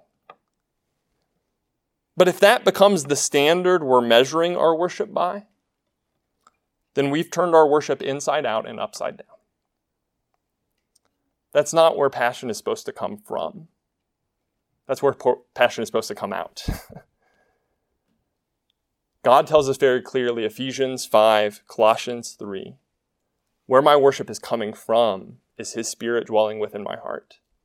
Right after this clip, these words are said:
A relationship with him, gratitude to him,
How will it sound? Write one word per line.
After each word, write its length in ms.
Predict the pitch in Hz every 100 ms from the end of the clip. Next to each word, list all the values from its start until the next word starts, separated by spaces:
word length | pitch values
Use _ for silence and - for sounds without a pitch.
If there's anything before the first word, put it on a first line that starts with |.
| _ _ _
A 80 | 113
relationship 760 | 110 113 123 - 139 127 131 135
with 180 | 127
him, 300 | 107 101 101
gratitude 880 | 95 110 117 135 139 - 113 104 101 _
to 100 | -
him, 540 | 104 - 107 92 117